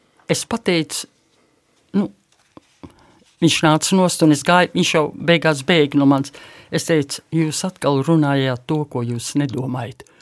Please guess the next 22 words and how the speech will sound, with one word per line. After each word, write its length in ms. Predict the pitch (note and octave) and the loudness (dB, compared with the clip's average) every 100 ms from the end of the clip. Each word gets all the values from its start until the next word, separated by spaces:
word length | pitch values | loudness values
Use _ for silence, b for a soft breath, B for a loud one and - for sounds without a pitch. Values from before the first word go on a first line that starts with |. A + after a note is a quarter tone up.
| - | -12
<gasps> 340 | - - - A3+ | -12 -12 0 4
Nē, 200 | F#3 G#3 | 4 2
nē, 320 | G3+ B3 A#3 | -2 0 -2
nē, 300 | F#3 F3 A3 | -4 -6 -4
nu 160 | F3+ F#3+ | -4 -6
ko, 200 | - A#3 | -4 -2
Aus, 240 | G3 B3 - | 0 -2 -2
kā? 200 | A3 A#3 b b b b | -2 -2 b b b b
Vi-, 180 | - A#3 - - - _ | -4 -4 -6 -20 -20 _
un 200 | G3+ E3+ | 2 2
es 140 | E3+ - | 2 -4
tikai, 180 | - - | -10 -8
nē, 260 | D3+ E3 D#3 C#3+ | -4 -4 -6 -6
jūs 400 | C#3+ D3 F3 - | -4 -2 -4 -6
tā 160 | D3 C#3 | -6 -8
nedomājat 720 | D3 D#3+ F#3+ A#2 G#2+ B2 A#2 - | -6 -4 -4 -4 -6 -10 -14 -14
pēc 240 | F2 - | -12 -12
būtības, 500 | - - - - - | -14 -14 -16 -14 -14
ko 140 | - F#2+ | -12 -12
jūs 220 | - - | -12 -14
tagad 240 | B2 - | -16 -16
pateicāt. 640 | - A2+ - - - - | -12 -12 -14 -18 -18 -18